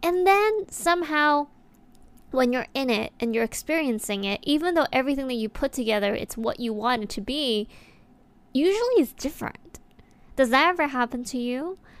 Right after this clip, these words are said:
I think it happens to a lot of us where,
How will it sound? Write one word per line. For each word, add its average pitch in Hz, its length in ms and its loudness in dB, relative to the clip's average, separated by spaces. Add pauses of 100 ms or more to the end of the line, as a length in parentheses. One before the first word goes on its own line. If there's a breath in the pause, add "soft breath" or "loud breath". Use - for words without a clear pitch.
(140)
I 262 140 4
think 359 160 0
it 311 100 -2
happens 247 360 -2
to 220 140 -2
a 196 60 0
lot 180 260 -2
of 170 140 -8
us - 420 -8
where, 190 580 0